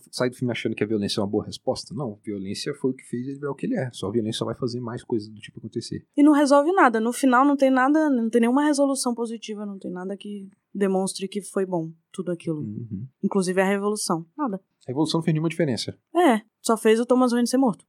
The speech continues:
Speaker 2: Que resolução positiva.
Speaker 1: Pois é. Acho que a gente tem uma visão bem parecida do filme. O filme é muito bom, mas não é perfeito.
Speaker 2: Eu gostei bastante.
Speaker 1: Uhum.
Speaker 2: Eu achei excelente, inclusive.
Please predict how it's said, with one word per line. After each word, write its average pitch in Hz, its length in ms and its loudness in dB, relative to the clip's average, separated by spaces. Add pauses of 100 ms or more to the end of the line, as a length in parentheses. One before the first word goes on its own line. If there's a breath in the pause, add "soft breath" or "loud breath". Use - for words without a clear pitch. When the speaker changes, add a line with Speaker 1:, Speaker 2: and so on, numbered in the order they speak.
Speaker 2:
Que - 120 -2
resolução 190 460 -2
positiva. 165 460 -8 (140)
Speaker 1:
Pois 113 200 -4
é. 92 180 -14 (100)
Acho 175 160 -2
que - 60 -6
a 185 40 0
gente 160 80 -10
tem 196 80 4
uma 185 60 6
visão 170 120 4
bem 180 120 4
parecida 165 240 2
do 165 80 -8
filme. 131 200 0
O - 20 -2
filme 151 180 -2
é 147 40 0
muito 160 180 2
bom, 147 320 2 (220)
mas 123 360 -4
não 127 120 0
é 104 40 0
perfeito. 104 420 0 (140)
Speaker 2:
Eu 370 80 4
gostei 370 260 4
bastante. 294 680 0 (100)
Speaker 1:
Uhum. 156 280 0
Speaker 2:
Eu 208 80 -2
achei 226 380 -4 (260)
excelente, 214 560 -2
inclusive. 196 420 -10